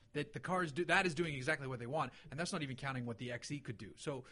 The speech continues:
like, those two are gonna lift it up so much where they're gonna be able to give us, like,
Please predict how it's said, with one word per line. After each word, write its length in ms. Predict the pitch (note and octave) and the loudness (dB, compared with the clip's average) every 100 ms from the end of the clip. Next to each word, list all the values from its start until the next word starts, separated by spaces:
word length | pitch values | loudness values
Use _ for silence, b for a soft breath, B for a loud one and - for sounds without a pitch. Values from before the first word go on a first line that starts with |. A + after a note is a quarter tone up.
| B - | B -8
like, 180 | A2+ | -4
those 240 | G#2+ D3+ F3 | 2 4 4
two 220 | - E3 | 4 4
are 100 | F3 | 4
gonna 140 | B2+ | 0
lift 260 | A2 C3 B2+ | -4 -4 -2
it 60 | C3 | -2
up 120 | C3+ | -2
so 140 | C#3 | -4
much 260 | B2+ C#3+ - | -2 -2 -4
where 80 | C3 | -4
they're 120 | C3 | -2
gonna 160 | C#3+ | -2
be 140 | C3 C3 | 0 0
able 140 | E3 | 0
to 120 | B2+ | -2
give 200 | A2+ C#3+ C#3 | -2 0 0
us, 160 | A#2+ | -2
like, 140 | A#2 | -6